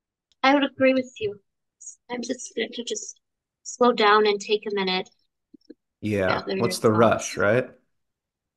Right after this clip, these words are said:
Speaker 1: Yeah. I did wanna ask you too, what is something that your clients often say after finishing a set of sessions with you?
Speaker 2: Like, completing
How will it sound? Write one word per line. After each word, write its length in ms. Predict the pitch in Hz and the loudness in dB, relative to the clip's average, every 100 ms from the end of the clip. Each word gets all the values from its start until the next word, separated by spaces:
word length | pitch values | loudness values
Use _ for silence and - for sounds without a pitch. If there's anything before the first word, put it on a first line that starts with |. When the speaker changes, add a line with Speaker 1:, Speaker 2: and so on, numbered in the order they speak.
| _ _ _ | _ _ _
Speaker 1:
Yeah. 440 | 302 415 190 185 190 359 - - - _ _ - | -2 2 2 0 -6 -12 -16 -18 -18 _ _ 0
I 140 | 247 | 0
did 180 | 269 294 | 2 0
wanna 260 | 311 311 294 | 0 0 0
ask 400 | 254 254 254 - | 0 -2 -4 -16
you 80 | 247 | -14
too, 220 | - 254 - | -10 -10 -2
what 180 | 254 311 | 0 0
is 200 | 349 - | -2 -2
something 760 | 311 294 _ 294 277 277 - _ _ | -2 -2 _ -2 -2 -4 -8 _ _
that 320 | 240 220 226 _ | 0 2 -2 _
your 140 | 226 220 | -4 -4
clients 580 | - 226 214 214 214 - | -4 0 2 0 -4 -6
often 440 | 202 196 214 202 | -6 -6 -8 -8
say 280 | 196 185 190 | -6 -6 -4
after 580 | 185 190 _ - 190 196 | -4 -4 _ -4 -4 -2
finishing 540 | 202 196 196 - 202 196 | -4 -2 -2 -4 -4 -6
a 40 | |
set 240 | 190 196 190 | -4 -4 -4
of 140 | 185 | -6
sessions 640 | - 185 180 196 185 - - | -6 -4 -4 -8 -10 -10 -8
with 240 | 175 - | -8 -10
you? 280 | - - - _ _ _ _ _ _ _ _ _ _ _ - - | -10 -10 -14 _ _ _ _ _ _ _ _ _ _ _ -8 0
Speaker 2:
Like, 220 | 123 - | -2 0
completing 960 | 127 113 - 131 127 131 131 127 127 | -6 -6 -6 -4 -2 0 2 2 0